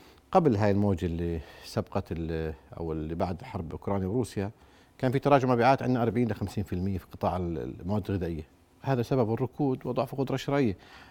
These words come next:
فما بالك لما ترتفع الأسعار؟ هذا الركود سيزيد. فما في حدا مستفيد من ارتفاع الأسعار غير الشركات العالمية أو الشركات اللي بتورد لنا البضاعة. فاللي حكوه صحيح، لكن هناك فرق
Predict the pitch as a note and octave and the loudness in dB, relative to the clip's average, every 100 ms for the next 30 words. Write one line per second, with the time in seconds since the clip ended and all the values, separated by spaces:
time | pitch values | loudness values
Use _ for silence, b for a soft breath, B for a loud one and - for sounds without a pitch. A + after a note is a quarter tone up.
0 | B - D#3+ D#3+ E3 D#3 C3 A#2 A#2 A2+ | B 4 6 8 8 8 4 2 0 0
1 | F#2 - - - - - - C3+ A2 G2+ | 0 0 -2 -6 -12 -14 -4 -2 -2 -4
2 | B2 A2+ A#2+ C#3+ D3 C#3+ F#3+ D#3 - _ | -2 -4 -2 -2 -2 0 0 0 -4 _
3 | b b b b - A2 G#2 G2 - G2 | b b b b -4 2 4 4 -2 -6
4 | G2 F#2 - - F2+ F#2+ D3 C#3 B2 A2 | -6 -6 -12 -12 -8 0 0 2 0 0
5 | G#2+ G2+ - G2 G2 F#2 - F2+ - - | 0 -2 0 0 0 -2 -2 -2 -2 -6
6 | - G#2+ G#2 G2 G2+ F#2+ G#2 F#2+ F#2+ G2 | -2 0 0 -2 -4 -4 -4 -2 -2 0
7 | G2+ G2+ D#2+ F2+ - F#2 G#2+ F#2+ F2+ - | 0 0 -2 -6 -4 -4 -2 -2 -2 -2
8 | F#2+ F2 F#2 F2+ D#2+ F2+ C#2+ - B B | -2 0 0 0 -2 -2 -2 -6 B B
9 | B B - - G#2 G2+ G2+ - F#2+ F#2+ | B B -8 2 4 4 0 -4 -6 -6
10 | F#2 F#2 - A2+ B2+ - G#2 A#2 A2 A2+ | -6 -6 -8 -6 -4 -4 -2 0 0 0
11 | - A2+ A2+ - A2 | 0 2 0 0 -4